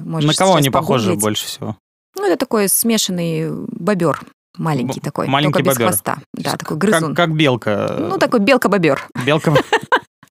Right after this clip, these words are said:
Speaker 2: Еврашка.
Speaker 1: Еврашка.
Speaker 2: Одним словом.
Speaker 1: <laughs> Да. А, вот, это даже мне ребята, которые уже ездили туда после того, как мы с ними
Speaker 2: Мгм.
Speaker 1: уже, я им рассказала про Камчатку. У меня есть такие знакомые, которые уже туда летали, смотрели, и вот они мне
Speaker 2: То
Speaker 1: говорят:
Speaker 2: есть ты
Speaker 1: "Маша, мы
Speaker 2: хорошо,
Speaker 1: видели
Speaker 2: хра-,
Speaker 1: Еврашку".
Speaker 2: хорошо разрекламировала, э,
Speaker 1: Конечно.
Speaker 2: а, край родной.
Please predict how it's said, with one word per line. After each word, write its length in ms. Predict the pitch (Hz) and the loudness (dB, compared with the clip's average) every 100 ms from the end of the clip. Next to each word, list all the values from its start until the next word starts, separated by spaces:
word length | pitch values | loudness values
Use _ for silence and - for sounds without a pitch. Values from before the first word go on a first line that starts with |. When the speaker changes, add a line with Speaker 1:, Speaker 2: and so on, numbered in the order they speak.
| _ - | _ -2
Speaker 2:
Еврашка. 720 | 175 226 220 147 - 117 92 | 4 6 6 4 0 -4 -4
Speaker 1:
Еврашка. 480 | 415 359 269 208 - | 0 2 4 2 2
Speaker 2:
Одним 280 | 143 143 156 | 0 2 2
словом. 360 | - 147 127 110 107 | 4 4 4 2 -2
Speaker 1:
<laughs> 100 | - | -6
Да. 280 | 190 190 175 - - - 185 - | 0 2 0 -4 -8 -8 -10 -6
А, 340 | 175 180 175 170 - - - | -4 -2 -2 -4 -6 -12 -8
вот, 320 | 180 175 160 | -2 -2 -2
это 160 | 190 180 | -4 0
даже 260 | 185 175 | 0 0
мне 260 | 175 165 160 | -2 -2 -2
ребята, 420 | 165 170 170 170 170 | -6 -4 -2 -2 -2
которые 340 | 160 160 156 | -4 -4 -4
уже 140 | 147 | -4
ездили 640 | 156 165 - 151 139 135 151 - | -4 -4 -6 -10 -8 -8 -12 -8
туда 340 | 175 156 139 - - | -4 0 -2 -4 -4
после 340 | 170 151 - | -2 -2 -6
того, 180 | 151 139 | -6 -6
как 180 | - - | -6 -2
мы 60 | |
с 40 | 135 | 0
ними 140 | 135 | 2
Speaker 2:
Мгм. 80 | 123 | 0
Speaker 1:
уже, 120 | 143 | -2
я 160 | 147 170 | 0 0
им 100 | 151 | 0
рассказала 560 | 165 - 160 147 143 190 | -2 -2 -2 -2 -2 -2
про 140 | 240 | -2
Камчатку. 500 | 269 269 254 247 - | -2 -2 -2 -4 -6
У 40 | |
меня 160 | 170 160 220 | -8 -8 -4
есть 220 | 175 165 | -4 -4
такие 200 | 165 - | -6 -6
знакомые, 400 | 160 - 147 147 | -6 -4 -6 -6
которые 320 | 151 151 147 | -8 -6 -6
уже 100 | 139 | -8
туда 240 | - 147 143 | -8 -6 -4
летали, 460 | 151 160 147 180 | -4 -2 -2 -2
смотрели, 540 | 226 170 151 175 208 190 | -4 -6 -4 -2 -2 -2
и 160 | 165 | -4
вот 180 | 156 151 - | -4 -8 -8
они 140 | 160 | -6
мне 120 | 156 | -4
Speaker 2:
То 80 | 151 | -2
Speaker 1:
говорят: 80 | 156 | 0
Speaker 2:
есть 0 | |
ты 120 | 240 | 2
Speaker 1:
"Маша, 200 | 156 139 | 4 2
мы 60 | 226 | 2
Speaker 2:
хорошо, 320 | 196 185 220 | 4 4 4
Speaker 1:
видели 120 | 214 | 2
Speaker 2:
хра-, 80 | 220 | 2
Speaker 1:
Еврашку". 180 | 220 196 | 2 4
Speaker 2:
хорошо 320 | 196 196 208 | 4 4 4
разрекламировала, 1200 | 135 131 131 135 135 127 117 110 110 110 107 120 123 | 4 4 2 2 2 4 2 2 2 0 0 -4 -4
э, 100 | 156 | -4
Speaker 1:
Конечно. 520 | 202 185 131 - 127 | -2 -2 -2 -2 -4
Speaker 2:
а, 60 | |
край 240 | 175 135 120 | -2 0 2
родной. 360 | 113 113 113 | 2 0 -2